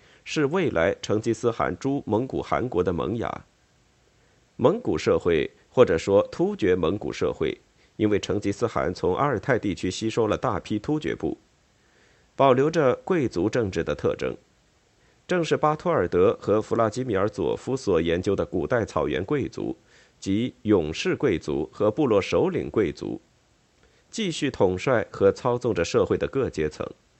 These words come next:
战士，他们是完全自由的人；普通百姓，最后是奴隶。按理他们由非蒙古人组成。弗拉基米尔佐夫在此识别了封建社会所有的各社会集团，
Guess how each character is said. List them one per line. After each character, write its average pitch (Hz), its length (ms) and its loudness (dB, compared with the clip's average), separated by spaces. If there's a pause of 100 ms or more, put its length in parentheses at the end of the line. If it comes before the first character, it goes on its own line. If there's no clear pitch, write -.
(720)
战 127 280 0
士， - 360 -6 (200)
他 143 140 4
们 135 100 2
是 117 300 2
完 107 180 4
全 110 220 0
自 127 180 -4
由 71 160 -2
的 98 120 -2
人； 78 280 -8 (540)
普 117 180 4
通 185 200 -2
百 98 260 0
姓， - 260 -6 (540)
最 170 220 0
后 127 400 4
是 - 400 0
奴 82 240 -2
隶。 107 180 -2 (1400)
按 190 240 0
理 98 240 2
他 151 160 0
们 143 120 0
由 101 220 4
非 175 220 -2
蒙 135 200 -2
古 90 140 -2
人 67 160 -2
组 62 180 -4
成。 - 240 -6 (880)
弗 - 120 0
拉 101 140 6
基 104 180 0
米 107 80 -4
尔 87 140 2
佐 78 200 0
夫 92 220 -4
在 117 180 0
此 87 220 -2
识 110 220 -2
别 101 120 0
了 95 120 0
封 123 200 -2
建 117 160 0
社 95 160 2
会 85 140 2
所 107 240 0
有 131 140 -2
的 82 120 -4
各 113 200 0
社 107 160 -2
会 101 120 -2
集 76 220 -6
团， - 260 -8